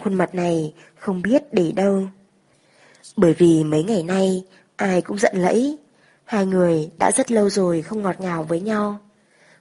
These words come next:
Vừa bước vào phòng ngủ, chưa đi đến giường, Đoàn Chi Dực liền hôn cô, gấp gáp cởi quần áo của cô. "Anh chậm chút."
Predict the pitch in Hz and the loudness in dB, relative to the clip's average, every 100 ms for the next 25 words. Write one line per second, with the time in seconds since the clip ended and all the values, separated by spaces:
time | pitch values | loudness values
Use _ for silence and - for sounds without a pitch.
0 | _ 196 170 180 262 214 175 185 165 180 | _ 0 2 2 0 0 -2 -4 -6 -2
1 | 175 151 151 _ _ _ - - 196 190 | -2 -4 -8 _ _ _ -8 -2 -2 0
2 | 175 165 185 226 180 165 151 - _ _ | -2 -4 0 0 0 -2 -12 -20 _ _
3 | _ 196 170 190 180 190 175 - 180 165 | _ -6 -4 -4 -2 -2 -4 -4 -2 -2
4 | 147 160 208 202 214 208 202 - _ _ | -4 -8 -6 -2 0 0 -4 -10 _ _
5 | - 240 - 240 294 - - _ 214 185 | -2 -2 0 -2 -2 -6 -20 _ 2 2
6 | 190 180 175 180 - 226 175 208 208 208 | 2 0 -2 -4 0 0 0 -2 -2 -4
7 | 202 _ _ _ _ _ _ _ _ _ | -10 _ _ _ _ _ _ _ _ _
8 | _ - 226 208 208 214 254 214 - 294 | _ -2 0 0 -2 -2 -2 -2 0 0